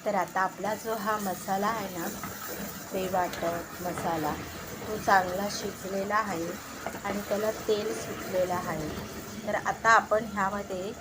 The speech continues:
ह्या सगळ्या ज्या फळभाज्या आहेत, त्या आपण घालून घ्यायच्या. तर त्याच्यामध्ये मी हे वांगं घालते, हे वांगं घालते, हा भोपळा घालते, त्याच्यामध्ये हे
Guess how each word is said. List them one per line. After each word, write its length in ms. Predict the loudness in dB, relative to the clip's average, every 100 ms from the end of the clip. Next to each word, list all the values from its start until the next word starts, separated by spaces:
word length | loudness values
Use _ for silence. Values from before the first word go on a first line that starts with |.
| -12 -14 -12 -2
ह्या 160 | 2 4
सगळ्या 440 | 4 4 4 4
ज्या 180 | 6 4
फळभाज्या 640 | 4 2 2 2 0 2
आहेत, 300 | 0 0 -2 -4 -10 -10 -10 -10 -10 -8 -2
त्या 100 | 6
आपण 360 | 6 6 2 4
घालून 380 | 4 4 2 -2
घ्यायच्या. 720 | -4 -4 -6 -8 -8 -10 -4
तर 80 | -4
त्याच्यामध्ये 560 | -2 -4 -2 -2 -2 -4
मी 100 | -4
हे 180 | -4 -4
वांगं 460 | -2 -4 -2 -4
घालते, 520 | -2 -4 -4 -4 -4 -4 -10 -14 -14 -14 -14 -14 -12 -12 -12 -12 -12 -12 -14 -14 -14 -14 -14 -16 -14 -10
हे 80 | -2
वांगं 360 | -2 -2 -4 -4
घालते, 520 | -4 -6 -8 -6 -6 -6 -16 -16 -16 -16 -16 -16 -16 -14 -12 -14 -14 -16 -16 -16 -16 -14 -4
हा 100 | -4
भोपळा 640 | -2 -4 -4 -2 2 4 4
घालते, 680 | 0 -2 -2 -2 -2 -8 -14 -14 -14 -14 -14 -14 -14 -14 -14 -14 -12 -12 -12 -12 -12 -8
त्याच्यामध्ये 540 | -8 -4 -4 -4 -4 -4
हे 220 | -4